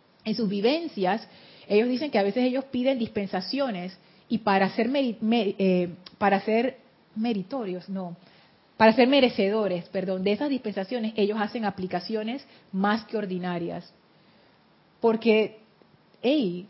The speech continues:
ah, tú estás pidiendo esta dispensación, ok, ¿y qué tú vas a hacer para, tú sabes, como para poner el depósito inicial de esa casa que tú estás queriendo comprar? Yo estoy dispuesto a hacer esto, es más, lo voy a hacer, ya lo estoy haciendo.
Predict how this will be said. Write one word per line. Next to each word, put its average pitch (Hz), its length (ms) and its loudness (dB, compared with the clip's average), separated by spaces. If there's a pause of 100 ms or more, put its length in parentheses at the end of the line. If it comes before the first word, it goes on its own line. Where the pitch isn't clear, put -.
(720)
ah, 254 140 4
tú 285 80 -4
estás 320 180 0
pidiendo 330 280 0
esta 339 180 -4
dispensación, 220 960 -6 (180)
ok, 208 220 -8 (360)
¿y 208 60 -10
qué 220 120 2
tú 247 120 -4
vas 247 120 0
a 233 40 2
hacer 226 240 -4
para, 180 480 -2 (1080)
tú 214 60 -10
sabes, 285 180 0
como 214 180 -2
para 196 200 2
poner 196 260 -4
el 240 100 -4
depósito 208 400 -6
inicial 202 420 -4
de 214 60 -4
esa 226 200 -4
casa 220 240 -2
que 202 120 -2
tú 190 140 -8
estás 202 440 -4
queriendo 214 340 -6
comprar? 185 380 -8 (320)
Yo 196 40 -10
estoy 214 140 -6
dispuesto 208 220 -6
a 202 40 -6
hacer - 240 -8
esto, 180 520 -4
es 185 80 -10
más, 185 160 -6
lo 180 80 -6
voy 175 140 -6
a 175 40 -4
hacer, 160 260 -12
ya 185 100 -4
lo 185 60 -8
estoy 185 180 -8
haciendo. - 380 -14